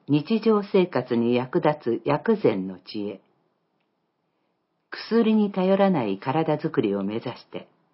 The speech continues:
心と体を支える薬膳の役割について、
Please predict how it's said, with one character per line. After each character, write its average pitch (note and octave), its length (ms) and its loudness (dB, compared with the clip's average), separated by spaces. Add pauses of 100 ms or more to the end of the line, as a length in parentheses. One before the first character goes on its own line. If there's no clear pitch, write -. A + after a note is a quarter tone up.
(420)
心 F3+ 400 2
と B2 140 0
体 E3 420 2
を D#3 80 0
支 D3+ 60 -12 (180)
え D3 160 4
る C#3 100 8
薬 C#3 280 4
膳 D3 200 4
の A2+ 100 2
役 A2+ 240 0
割 E3+ 220 4
に D3+ 160 2
つ D#3 120 -4
い B2+ 100 0
て、 A2+ 260 -6